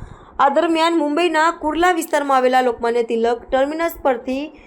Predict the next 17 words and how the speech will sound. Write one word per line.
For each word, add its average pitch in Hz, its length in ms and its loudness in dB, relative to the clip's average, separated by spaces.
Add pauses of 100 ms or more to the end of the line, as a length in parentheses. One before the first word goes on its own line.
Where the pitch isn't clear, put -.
(280)
ગોરખપુરથી 339 720 2
મુંબઈ 277 300 0
આવતી 254 340 2
કુશીનગર 311 540 -4
એક્સપ્રેસ 262 400 0
ટ્રેનમાં 240 260 -2
એક 226 100 -4
ત્રણ 277 180 -4
વર્ષના 302 260 -4
બાળકનો 247 340 0
મૃતદેહ 226 300 2
મળી 220 160 2
આવતા 220 320 0
ચકચાર 226 420 -4
મચી 202 200 -4
ગઈ 208 100 -2
હતી. 202 280 -4